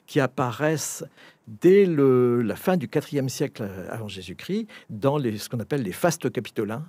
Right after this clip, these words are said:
Donc ce sont des, des inscriptions qui étaient, euh, écrites, euh, sur un, sur un grand temple, et cetera, à Rome pendant plusieurs siècles d'ailleurs. Euh, les, les généraux qui, qui avaient vaincu des, des peuples, pas seulement les Gaulois, mais aussi les, des Phéniciens, euh, et cetera et tout,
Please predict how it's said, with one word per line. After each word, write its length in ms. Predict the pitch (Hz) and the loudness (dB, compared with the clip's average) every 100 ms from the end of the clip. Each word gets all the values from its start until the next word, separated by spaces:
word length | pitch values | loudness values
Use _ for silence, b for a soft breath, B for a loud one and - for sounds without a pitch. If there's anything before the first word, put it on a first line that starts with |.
| _ _ - | _ _ -12
Donc 160 | 113 | -10
ce 100 | - | -8
sont 300 | 113 - 156 | -8 -4 -2
des, 260 | 127 107 107 | -2 -2 -4
des 280 | 101 95 190 | -6 -4 0
inscriptions 720 | 190 - 165 - - 156 143 _ _ _ _ _ _ _ _ _ | 0 -2 -10 -10 -4 -4 -4 _ _ _ _ _ _ _ _ _
qui 100 | - | -8
étaient, 380 | 90 - 127 107 | -8 -4 -2 -2
euh, 480 | 92 85 92 101 90 B B B - | -4 -6 -8 -10 -12 B B B -6
écrites, 560 | 135 - 165 165 - | -6 0 2 2 2
euh, 180 | 117 113 | 0 0
sur 340 | 107 - 139 113 | -2 -8 -8 -8
un, 280 | 95 90 87 | -10 -10 -12
sur 240 | - 101 | -12 -12
un 80 | 92 | -10
grand 280 | 98 123 107 | -6 -6 -4
temple, 360 | 143 131 - | -2 -4 -6
et 40 | 98 | -16
cetera, 400 | - 101 104 107 | -16 -14 -14 -14
à 140 | 113 | -12
Rome 400 | 98 123 120 104 b b - | -4 -2 -2 -4 b b -16
pendant 180 | 98 92 | -12 -12
plusieurs 340 | - 87 - | -10 -12 -10
siècles 320 | - 220 - | -8 -8 -10
d'ailleurs. 460 | 76 90 160 226 135 B B - | -12 -8 -4 -4 -6 B B -12
Euh, 380 | 113 95 87 90 85 | -10 -8 -10 -10 -8
les, 480 | 117 107 101 98 92 92 90 85 B B B B - | -4 -4 -4 -6 -8 -8 -8 -12 B B B B -12
les 80 | |
généraux 720 | 98 156 175 170 143 156 139 - | 0 4 4 4 2 2 0 -4
qui, 720 | - 127 110 107 104 98 90 | -16 -10 -8 -6 -6 -8 -8
qui 120 | 123 | -8
avaient 160 | 98 104 | -4 -2
vaincu 480 | 147 156 - 165 | -2 -2 -4 -6
des, 600 | 123 110 104 98 98 104 | -4 -2 -2 -4 -6 -8
des 160 | 98 107 | -10 -4
peuples, 240 | - - | 2 2
pas 80 | - | 0
seulement 240 | - 85 92 | -12 -10 -10
les 140 | 87 | -8
Gaulois, 340 | 101 143 165 | -4 2 2
mais 140 | 107 92 | 0 -4
aussi 400 | 92 - 117 110 | -10 -8 -6 -6
les, 180 | 87 80 | -8 -12
des 100 | 80 | -12
Phéniciens, 720 | 95 80 - 127 131 139 127 | -12 -12 -8 -4 -2 -2 -2
euh, 180 | 101 92 | -4 -8
et 40 | |
cetera 400 | - - 90 78 | -12 -14 -12 -12
et 60 | - | -10
tout, 160 | 151 | -12